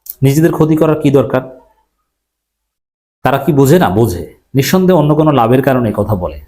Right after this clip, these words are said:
যে জনগণ ক্ষুব্ধ হয় হোক, এর চাইতে ভালো কিছু আছে আওয়ামী লীগের পক্ষে বললে, নিষিদ্ধের হাত থেকে আওয়ামী লীগকে বাঁচাতে পারলে, এটা জামাত মনে করছে।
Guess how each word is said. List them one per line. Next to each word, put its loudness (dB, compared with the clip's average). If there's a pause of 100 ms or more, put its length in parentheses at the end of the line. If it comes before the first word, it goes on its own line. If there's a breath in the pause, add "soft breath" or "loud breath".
যে -4
জনগণ 0
ক্ষুব্ধ -2
হয় 2
হোক, -4
এর -4
চাইতে 0
ভালো 0
কিছু -4
আছে -4
আওয়ামী -2
লীগের 0
পক্ষে -4
বললে, -4 (880)
নিষিদ্ধের 0
হাত -4
থেকে 0
আওয়ামী 2
লীগকে 0
বাঁচাতে -2
পারলে, -8 (2000)
এটা 2
জামাত 0
মনে 0
করছে। -8